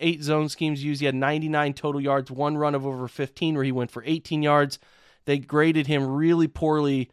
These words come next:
in pass protection in this one.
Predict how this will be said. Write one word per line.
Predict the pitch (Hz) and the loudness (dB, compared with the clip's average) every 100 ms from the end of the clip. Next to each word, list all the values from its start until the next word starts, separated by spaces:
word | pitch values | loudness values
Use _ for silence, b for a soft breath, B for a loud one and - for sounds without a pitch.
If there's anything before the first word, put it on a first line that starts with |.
| _ _ _ _ - | _ _ _ _ -10
in | 131 | -8
pass | 123 - 151 151 - | -6 0 2 2 0
protection | 143 - 139 127 127 | -8 -2 -2 -2 -4
in | 120 | -4
this | 120 117 | -4 -4
one. | 123 117 117 | -2 -2 -4